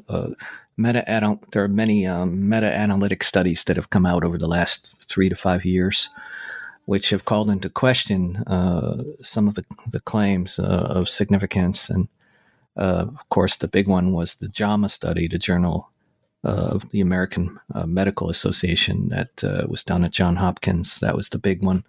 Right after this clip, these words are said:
that in two thousand fourteen, uh, basically, they,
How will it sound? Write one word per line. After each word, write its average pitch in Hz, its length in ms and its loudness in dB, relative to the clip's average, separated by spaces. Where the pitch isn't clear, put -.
that 90 320 0
in - 80 -6
two - 140 -2
thousand 95 340 2
fourteen, 95 840 2
uh, 87 500 0
basically, 95 500 4
they, 85 360 0